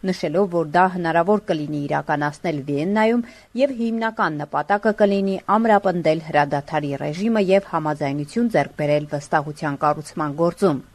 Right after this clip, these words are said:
Մայիսի տասնվեցին Հայաստանի նախագահը աշխատանքային այցով մեկնել է Ավստրիայի Հանրապետություն, Վիեննա, որտեղ Ե Հ Կ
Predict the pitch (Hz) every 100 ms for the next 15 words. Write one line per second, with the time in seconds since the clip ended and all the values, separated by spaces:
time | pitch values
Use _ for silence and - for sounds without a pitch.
0 | - - - - - 240 285 285 302 -
1 | 170 214 202 208 240 156 151 151 165 160
2 | 143 143 - 180 226 214 208 175 - 175
3 | 160 151 160 156 147 147 - 151 160 156
4 | 151 151 147 143 - 156 - 180 151 147
5 | 165 170 185 208 220 214 262 247 - -
6 | - - 240 254 247 233 202 208 214 240
7 | 226 214 208 214 220